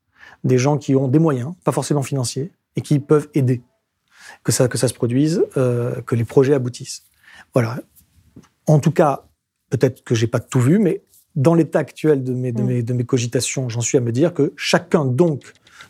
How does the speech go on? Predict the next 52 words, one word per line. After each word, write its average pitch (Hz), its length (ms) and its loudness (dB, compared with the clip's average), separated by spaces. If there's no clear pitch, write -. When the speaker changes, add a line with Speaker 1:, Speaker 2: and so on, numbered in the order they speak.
Speaker 1:
doit, 135 200 2
et - 40 0
ça, - 140 2
ça 151 160 0
va 139 100 2
être 143 140 -4
en 139 40 0
fait 127 200 -2
au 123 80 0
cœur 147 180 0
du, 123 220 -4
de 131 80 2
l'essai 143 400 0
que - 80 -4
je 127 60 -2
suis - 100 -2
en 135 80 0
train 127 140 -2
d'écrire 131 500 0
et 123 80 -2
qui - 100 -10
paraîtra 123 360 -2
l'an 117 80 -2
prochain, 123 340 -2
mais 123 80 -2
je - 80 -8
peux - 80 -4
pas 123 100 -4
encore 123 200 0
dire 117 160 -2
quand, 175 220 0
euh, 156 240 4
à 147 80 0
savoir 160 300 2
que 170 80 -6
n'importe 208 480 0
qui 165 160 -4
peut 147 120 -4
choisir 139 520 -2
le 156 240 4
ou 180 120 2
les 156 160 2
types 185 180 -2
de 135 100 -2
projets 170 560 -2
sur - 180 -14
lesquels 127 300 -6
il 120 60 -6
veut 120 80 -6
travailler, 117 340 -2
à, - 360 -8
à, - 20 -10